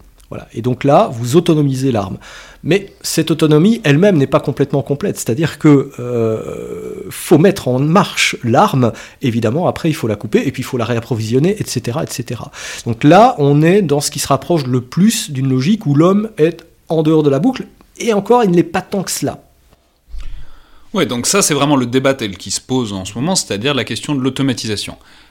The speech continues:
Speaker 2: Après, le débat, euh, d'après, si, si je comprends bien, c'est la question de l'autonomie. Mhm. Donc c'est, voilà, cette idée de machine autonome.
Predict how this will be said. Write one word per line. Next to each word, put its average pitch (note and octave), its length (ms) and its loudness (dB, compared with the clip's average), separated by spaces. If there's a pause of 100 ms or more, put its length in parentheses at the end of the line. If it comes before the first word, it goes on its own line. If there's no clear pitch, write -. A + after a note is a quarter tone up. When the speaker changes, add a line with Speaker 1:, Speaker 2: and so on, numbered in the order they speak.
(160)
Speaker 2:
Après, A#2+ 280 -2
le G2+ 160 -4
débat, F#2 540 -4
euh, E2+ 260 -12
d'après, G#2 480 -4
si, F#2+ 380 -10 (120)
si - 300 -20
je F#2 100 -20
comprends F2+ 300 -10
bien, E3 160 -2
c'est G2+ 320 -4
la F#2+ 80 -6
question A2+ 440 -6
de A#2+ 180 -4
l'autonomie. A#2+ 800 0 (280)
Mhm. A#2 580 -16
Donc F#2 260 -6
c'est, C3 560 0
voilà, E2+ 180 -6
cette - 240 -8
idée G#2+ 160 0
de G2+ 60 -2
machine G2 400 -2
autonome. A#2 640 -4